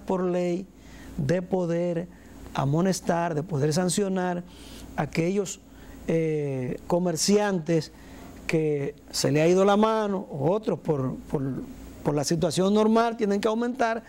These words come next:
pero también hay idiotismo en eso. Pero aquí hay que, eh,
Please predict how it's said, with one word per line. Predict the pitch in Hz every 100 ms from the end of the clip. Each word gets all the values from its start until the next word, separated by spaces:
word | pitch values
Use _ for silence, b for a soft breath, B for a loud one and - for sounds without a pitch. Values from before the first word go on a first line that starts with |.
| B B -
pero | 240
también | 190 165 180
hay | 185 180
idiotismo | 180 - 285 294 175 156
en | 143
eso. | 131 - - B B B B
Pero | 233 262 220 277 - B B B -
aquí | 202 190 233 262 311 277 - - -
hay | 208 247
que, | 247 240 220 240
eh, | 208 190 180 -